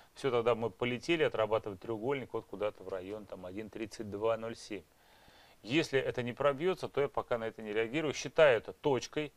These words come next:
ещё одной точкой треугольника. Если будет пробитие вверх, ну тут как-то вот можно, ну, хоть не-, немножко до этих уровней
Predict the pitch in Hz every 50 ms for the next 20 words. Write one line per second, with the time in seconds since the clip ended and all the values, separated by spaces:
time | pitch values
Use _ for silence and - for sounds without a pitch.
0 | _ - 120 - - 156 151 135 117 117 113 104 - 107 - - 107 - - 127
1 | 127 123 147 160 151 127 - 110 113 - - 117 107 110 107 - - 113 113 107
2 | 107 110 - - 127 131 131 151 190 190 170 - - _ - - - - - -
3 | - _ _ - 151 175 160 - 156 151 - - - _ _ _ _ - - 135
4 | 127 - - - 120 110 107 - - 113 113 120 104 104 110 98 - - - -
5 | - _ _ _ _ _ _ 98 101 - - - - _ - 110 120 127 120 123
6 | 120 120 123 120 - - 98 92 113 120 127 120 - 110 - 110 107 98 92 92
7 | 92 90